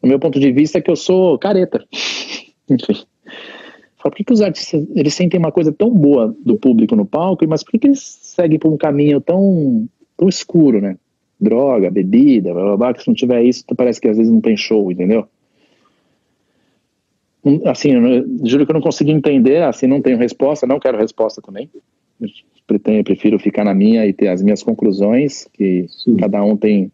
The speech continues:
Speaker 1: cada um tem
Speaker 2: A
Speaker 1: o seu
Speaker 2: sua.
Speaker 1: objetivo de vida, o seu, o seu, a sua maneira de viver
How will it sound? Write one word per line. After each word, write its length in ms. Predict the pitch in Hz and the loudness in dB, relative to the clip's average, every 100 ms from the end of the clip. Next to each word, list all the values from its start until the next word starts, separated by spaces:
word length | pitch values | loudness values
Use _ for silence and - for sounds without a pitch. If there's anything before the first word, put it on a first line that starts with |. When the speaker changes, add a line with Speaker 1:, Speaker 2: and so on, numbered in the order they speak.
| _ | _
Speaker 1:
cada 200 | - 110 | -6 -2
um 120 | 107 113 | -2 0
tem 360 | 104 98 85 - _ _ _ _ _ - | 0 0 -4 -10 _ _ _ _ _ -10
Speaker 2:
A 80 | 123 | -8
Speaker 1:
o 40 | |
seu 240 | - - 110 | -6 -2 0
Speaker 2:
sua. 0 | |
Speaker 1:
objetivo 420 | 98 98 113 107 | 0 -2 -2 0
de 100 | 98 | 0
vida, 680 | 95 110 143 151 139 131 110 | 2 2 4 2 0 0 0
o 100 | 98 | -2
seu, 340 | - 120 104 | -4 0 0
o 60 | 95 | -2
seu, 340 | - 110 101 | -2 0 0
a 60 | 95 | -2
sua 160 | - | -2
maneira 340 | 107 101 107 107 | 0 0 0 -2
de 140 | 98 | -2
viver 500 | 101 95 101 123 165 | -2 0 0 0 -2